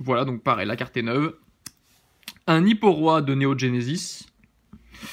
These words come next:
Donc de Ken Sugimori, hein, euh, voilà, pareil, la carte est neuve également. Un Loclas de Fossile. Donc là, la carte est proche du neuf, excellent état, puisqu'il y a une petite micro-rayure ici, hein.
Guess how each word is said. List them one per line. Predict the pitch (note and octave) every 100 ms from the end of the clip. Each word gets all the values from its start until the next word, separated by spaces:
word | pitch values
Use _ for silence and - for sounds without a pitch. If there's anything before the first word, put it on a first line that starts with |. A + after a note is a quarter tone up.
| - - C3+
Donc | B2+
de | B2
Ken | B2 D#3
Sugimori, | - C3 B2+ A#2+ A#2 G#2+
hein, | C3 A#2+
euh, |
voilà, | A2 G2+ -
pareil, | C3+ A2 G2
la | G#2+
carte | B2 B2 -
est |
neuve | A#2 C3 A#2
également. | G#2+ G#2+ A#2 C#3 D3+ - _
Un | E3+ F3+
Loclas | E3 D#3+ D#3 C#3+ -
de | C3+ G#3
Fossile. | D#3+ C3+ - E3+ F#3+ F3 - - - -
Donc | C3 B2+
là, | D#3+
la | C#3+
carte | D3+ D#3+ -
est | B2+ - _ -
proche | F#2+ D#3 D3
du | C3+ D3
neuf, | C#3+ D3+ - - - _
excellent | D3 C#3+ D#3+ D3 C3+
état, | C3+ D3 D#3
puisqu'il | - - B2+
y |
a | A#2+
une | C3 C3+
petite | D#3+ D3+ D3
micro-rayure | C#3+ C3+ D3 C3+ C3 B2 B2
ici, | A#2+ D#3
hein. | D3